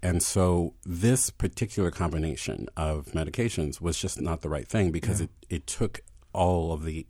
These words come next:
Speaker 1: edges off. And so it was just the middle. And I talk a lot about these periods that are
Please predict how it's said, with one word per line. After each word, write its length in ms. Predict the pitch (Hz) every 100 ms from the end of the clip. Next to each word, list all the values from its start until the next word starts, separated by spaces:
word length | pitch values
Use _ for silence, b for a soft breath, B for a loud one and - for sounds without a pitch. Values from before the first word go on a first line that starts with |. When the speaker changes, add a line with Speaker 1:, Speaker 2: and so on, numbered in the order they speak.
| - -
Speaker 1:
edges 340 | 85 85 78 -
off. 380 | 78 - - -
And 160 | 85 80
so 400 | - 82 80 80 b b b b b b b
it 60 | 107
was 140 | 98
just 220 | 110 101 -
the 80 |
middle. 400 | 101 156 110 - -
And 100 | 90
I 60 |
talk 300 | 90 - 135
a 40 | 95
lot 200 | 85 82
about 280 | 78 76 -
these 180 | 80
periods 500 | - - 90 90 78
that 140 | 82 78
are 260 | 78 76